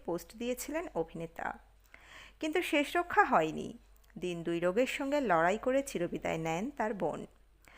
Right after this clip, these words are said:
বয়স মাত্র চল্লিশ। সেই সময় সাহেব আনন্দবাজার অনলাইনকে বলেছিলেন, "আমি বুঝতেই পারলাম না কি ঘটে গেল। মাত্র দুদিনের মধ্যে সব শেষ।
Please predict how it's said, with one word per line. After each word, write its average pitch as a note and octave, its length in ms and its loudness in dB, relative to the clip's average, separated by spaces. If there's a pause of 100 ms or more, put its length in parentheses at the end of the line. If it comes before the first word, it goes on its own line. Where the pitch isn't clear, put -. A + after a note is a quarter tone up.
(380)
বয়স D#4 400 10
মাত্র A#3 320 4
চল্লিশ। D3+ 640 -2 (220)
সেই F3 220 -2
সময় F#3 420 -2
সাহেব D#3+ 360 0 (100)
আনন্দবাজার B3+ 720 0
অনলাইনকে C4+ 460 0
বলেছিলেন, C#4 580 0
"আমি F3+ 160 -2
বুঝতেই F#3+ 480 -4
পারলাম C#4+ 420 0
না C#4 120 -4
কি C4+ 260 -8
ঘটে E3+ 320 -6
গেল। - 380 -6 (800)
মাত্র A3 320 6
দুদিনের E4 420 4
মধ্যে E4 320 2
সব E4 260 0
শেষ। - 380 -4